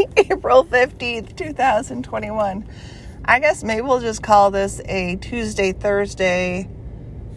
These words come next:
Friday, Tuesday, Thursday, Saturday. I don't know. This week is just getting away from me. I have gotten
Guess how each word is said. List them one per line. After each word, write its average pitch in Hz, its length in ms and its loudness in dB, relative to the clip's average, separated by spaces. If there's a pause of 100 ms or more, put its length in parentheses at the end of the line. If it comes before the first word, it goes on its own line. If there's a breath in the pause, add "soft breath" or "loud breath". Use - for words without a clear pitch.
Friday, 233 640 2 (140)
Tuesday, 226 340 2
Thursday, 269 400 4
Saturday. 254 640 4
I 208 160 8
don't 196 220 4
know. 180 240 -2
This 233 260 -6
week 233 260 -8
is 202 220 -6
just 196 240 -6
getting 196 460 -2
away 185 340 -4
from 196 300 -6
me. 180 340 -4 (220)
I 233 80 0
have 240 180 0
gotten 208 440 4